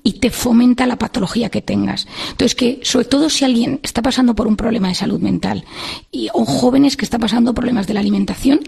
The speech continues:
que esto sí o sí corten el acceso a estas redes sociales, porque esto incrementa, eh, la gravedad de lo que tienen.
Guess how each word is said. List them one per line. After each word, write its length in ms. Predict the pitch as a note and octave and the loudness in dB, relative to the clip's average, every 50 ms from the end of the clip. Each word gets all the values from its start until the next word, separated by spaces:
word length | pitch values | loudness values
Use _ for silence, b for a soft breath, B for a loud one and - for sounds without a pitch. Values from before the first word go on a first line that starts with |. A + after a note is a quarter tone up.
| - - | -6 -4
que 80 | - C#4+ | -2 0
esto 300 | B3+ - - - C#4+ - | 0 0 0 0 0 0
sí 260 | - - - C#4+ D#4 | 0 2 4 4 4
o 80 | C#4 | 4
sí 340 | - - - D4+ E4 - - B B B B B B B B B B B | 4 2 2 0 0 -2 -6 B B B B B B B B B B B
corten 480 | - C4 B3+ - - C4 C#4+ D#4+ D4+ - - - | 0 0 2 2 2 2 2 2 0 -2 -6 -2
el 100 | G#3 A3+ | -2 -2
acceso 400 | G3 - - A3 F#3+ - - G#3 | -2 -2 -2 -2 -2 0 -2 -2
a 20 | |
estas 240 | F#3+ - - A3+ G#3 | -2 -2 -2 -2 -2
redes 220 | - B3 - F3 - | 0 0 -2 -2 -2
sociales, 400 | G#3 - - G#3 A#3 A3+ - - | -2 -2 -2 -2 -2 -2 -2 -2
porque 240 | - A#3+ - - | -2 -2 0 0
esto 180 | B3+ - - C4 | 0 0 2 4
incrementa, 800 | B3+ A#3+ - G#3+ B3 C4 C#4 G3+ G3 G3+ A#3 A3+ A3+ - - - | 4 4 4 2 0 0 2 0 0 0 0 0 -2 -4 -6 -6
eh, 240 | G3 G3 - - - | -4 -2 -2 -2 -2
la 100 | - G3 | -2 -2
gravedad 340 | G3+ G3+ G3+ G3+ G3 G3 G3 | -2 -2 -2 0 0 0 0
de 80 | G3+ G3 | 0 0
lo 80 | F#3 | 0
que 100 | - F#3 | -2 -2
tienen. 380 | - F3+ - F3 E3+ E3 F3 | -2 -2 0 0 0 -2 -2